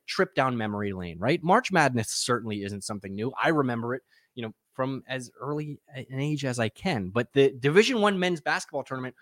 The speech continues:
was originally played in, in nineteen thirty-nine. So we're closely approaching a hundred years of this. Now, it has changed, right? In nineteen thirty-nine, there were only eight teams. So obviously the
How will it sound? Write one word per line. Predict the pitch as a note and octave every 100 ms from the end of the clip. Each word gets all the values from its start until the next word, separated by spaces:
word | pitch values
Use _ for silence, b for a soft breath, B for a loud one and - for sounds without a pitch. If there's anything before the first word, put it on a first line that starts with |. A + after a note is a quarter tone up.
| b -
was | D3+
originally | D#3+ E3+ G#3+ G#3+ G3+
played | D#3 - G3+
in, | D3 A2+ -
in | C3 C#3
nineteen | F3 G3 F#3+ D#3
thirty-nine. | - D3 D3+ C#3 A2+ B2+ F#2 E2
So | - B2+ A#2 B B
we're | D#3 C4 F#4 - -
closely | - G3+ A#3 - G3
approaching | D#3+ - E3 - C3
a |
hundred | A2+ - C#3 C#3+ C#3
years | A#2 A2+ G#2
of | F#2+
this. | F#2 G2+
Now, | C#3+ C#3 - B B
it | - D3
has | D#3+ E3+
changed, | - - C3 G2 G#2 B2 -
right? | B2 C3+
In | C3 C3+
nineteen | C#3+ C3+ C3
thirty-nine, | B2+ A#2+ A#2 G#2+ G#2
there | A#2+
were | A#2+ A#2
only | A#2 A#2+ A2+ A2 -
eight | G2 A2 -
teams. | - G2+ E2+ G2
So | - G#2+ - B -
obviously | C#3+ D3 C3+ - B2 G#2+ _ _ _
the | G#2+ A#2+ A2